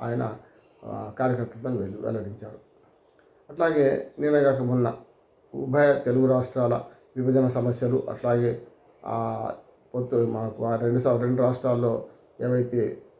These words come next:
ఆ, విభజించాల్సిన అంశాల పట్ల రెండు రాష్ట్రాల ముఖ్యమంత్రులు ప్ర-, ప్రజాభవన్, అప్పటి ప్రగతి భవన్, నేటి ప్రజాభవన్లో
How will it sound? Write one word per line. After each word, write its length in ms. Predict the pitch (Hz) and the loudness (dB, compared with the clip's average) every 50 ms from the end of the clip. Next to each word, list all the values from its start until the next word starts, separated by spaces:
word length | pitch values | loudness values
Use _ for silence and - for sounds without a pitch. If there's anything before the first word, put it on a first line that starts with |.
| _ _ - - | _ _ -14 -10
ఆ, 160 | 113 110 110 117 | -10 -8 -4 -2
విభజించాల్సిన 640 | 123 120 135 135 131 123 127 120 120 - 117 123 117 | 0 0 2 2 2 4 4 4 2 2 -2 -6 -6
అంశాల 840 | 104 - - - 107 113 113 120 120 - 135 123 120 120 117 113 - - - | -6 -6 -6 -6 -6 -4 -2 -4 -2 0 0 0 0 0 -2 -4 -8 -10 -10
పట్ల 360 | 120 117 - - 123 113 - - - - _ _ _ _ - | -10 -6 -4 -4 -4 -4 -4 -8 -12 -20 _ _ _ _ -4
రెండు 180 | 123 127 135 139 | 0 2 4 4
రాష్ట్రాల 340 | 139 131 - - 131 123 | 4 4 2 0 -2 -2
ముఖ్యమంత్రులు 720 | 120 120 117 - - 120 123 120 135 127 123 120 110 - - - - _ _ _ _ _ _ _ _ _ _ | -2 -2 -2 -4 -4 -4 -4 -4 -4 -2 -2 -2 -4 -4 -8 -12 -20 _ _ _ _ _ _ _ _ _ _
ప్ర-, 160 | 123 127 120 | -2 -2 -2
ప్రజాభవన్, 680 | 117 117 123 123 117 127 139 135 123 120 113 107 107 - | -2 -2 -2 0 4 6 6 6 4 2 0 0 -2 -4
అప్పటి 260 | - 113 - 123 117 | -8 -8 -6 -6 -6
ప్రగతి 340 | 113 - 117 113 117 117 135 | -4 -2 -2 -2 -2 -2 -2
భవన్, 360 | 127 147 185 208 214 - 135 | -2 -2 -2 -2 -2 -2 -2
నేటి 160 | 127 123 123 | -2 -2 -2
ప్రజాభవన్లో 880 | - - 110 110 127 135 131 127 127 117 117 120 120 127 123 110 110 | -4 -6 -2 2 4 4 4 4 2 0 0 0 2 0 0 0 -2